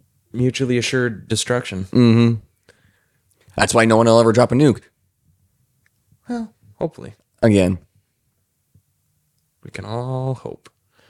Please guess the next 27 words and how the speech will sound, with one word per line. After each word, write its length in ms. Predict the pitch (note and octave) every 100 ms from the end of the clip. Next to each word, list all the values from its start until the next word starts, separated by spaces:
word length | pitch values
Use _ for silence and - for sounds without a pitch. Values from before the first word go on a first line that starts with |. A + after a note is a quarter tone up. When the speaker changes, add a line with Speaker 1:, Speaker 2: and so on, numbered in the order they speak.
| _ _ _ _
Speaker 2:
Truth. 300 | - A2 - _ _ _
Um, 280 | A2 G#2 G2+
what 60 | A2+
was 80 | A#2+
I 40 |
gonna 120 | G#2+
say? 180 | G#2+ F#2 - _ _ _ -
Rumor. 400 | A3+ D#3+ F#3+ - _ _ -
Rumor 220 | F3+ A3+
mill. 300 | C#3 D3+ F3 - B2+
Um, 420 | A#2+ A#2+ A#2 - _ _ -
so 440 | D3 B2+ A#2+ - - E2+ - _ _ _ _ _ _ _ _ _ _ _
Speaker 1:
Motherfucker, 380 | A2 - G2 -
I 40 | G#2
quit. 360 | - E2 - _ -
Speaker 2:
the, 220 | B2+ B2
uh, 200 | G#2+ G2+ A#2
the 100 | A2+
Ruskies, 680 | A#2+ G3 - A2+ D#3 - _ _ -
the 120 | A#2+
Ivans, 600 | A2 G2+ A2 D3+ - - _ _ -
whatever 220 | A2+ G#2
you 60 |
Speaker 1:
Uh-huh. 80 | G#2
Speaker 2:
wanna 80 | G2
call 220 | G2 G2
'em, 140 | D3+